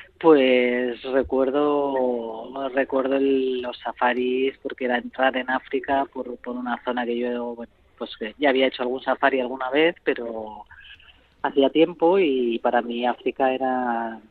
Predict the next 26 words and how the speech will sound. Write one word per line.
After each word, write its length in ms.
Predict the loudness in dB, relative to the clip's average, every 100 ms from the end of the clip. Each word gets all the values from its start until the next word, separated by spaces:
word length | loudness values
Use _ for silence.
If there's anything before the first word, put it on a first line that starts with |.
| _
eso, 320 | -16 -16 -18 -14
África, 580 | -14 -10 -6 -4 -2 -4
naturaleza, 680 | -4 -4 0 0 0 -4 -4
safaris, 720 | -6 -2 0 2 2 0 0 -2 -8
eh, 220 | -6 -6 -8
visitar 420 | -14 -6 -6 -4
parques 420 | 0 0 0 -4 -2
que 100 | -2
había 200 | 0 0
leído 320 | 0 0 -2
un 80 | -6 _
montón 360 | -18 -10 -8 -6
de 100 | 0
libros 420 | 4 4 4 0
que 120 | -4 -10
me, 440 | -10 -10 -10 -12
que 80 | -12
me 100 | -8
daba, 460 | -4 -2 -2 -4 -10 _ -20 -18 -16 -4
que 80 | -2
me 80 | 0
intercambiaba 560 | 4 4 4 4 4 4
con 160 | 0
mi 80 | 0
aita 460 | 0 2 2 2 -2 _
y, 800 | -10 -8 -8 -8 -8 -6 -8 -10